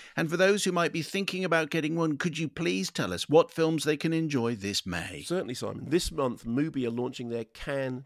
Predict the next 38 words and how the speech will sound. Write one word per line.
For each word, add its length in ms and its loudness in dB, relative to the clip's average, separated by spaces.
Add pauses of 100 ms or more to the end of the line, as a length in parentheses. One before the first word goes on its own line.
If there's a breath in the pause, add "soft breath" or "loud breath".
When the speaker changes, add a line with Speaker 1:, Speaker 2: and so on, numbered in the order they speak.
Speaker 2:
takeover. 500 -4
You 80 -4
know 80 -4
how 60 -2
much 180 -6
I 80 -2
love 220 -4
Cannes. 320 -8 (200 loud breath)
And 120 0
in 180 -2
honour 300 4
of 100 -2
the 80 -6
Cannes 300 -2
Film 180 -4
Festival, 320 -4
which 160 -10
kicks 240 -8
off 140 -8
this 180 -12
month, 220 -6
here 160 -8
is 80 -10
a 60 -10
selection 640 -6
of 100 -10
what 120 -10
they 100 -12
have 160 -8
available 440 -8
to 100 -16
stream 480 -8
in 140 -8
the 80 -8
U 160 -8
K. 320 -6 (400 loud breath)
They 80 0
have 140 2